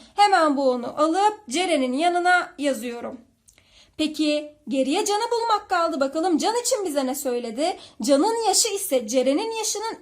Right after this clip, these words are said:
iki eksiği kadardır. İki eksiği, yani azaltacağım.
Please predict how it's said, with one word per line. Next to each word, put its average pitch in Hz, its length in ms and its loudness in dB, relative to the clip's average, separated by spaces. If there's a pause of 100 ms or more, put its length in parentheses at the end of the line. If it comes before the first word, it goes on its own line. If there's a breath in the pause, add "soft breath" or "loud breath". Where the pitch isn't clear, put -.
iki 330 260 -4
eksiği 359 520 -4
kadardır. 240 580 -4 (260 loud breath)
İki 262 240 -2
eksiği, 392 640 0
yani 269 380 2
azaltacağım. 330 720 2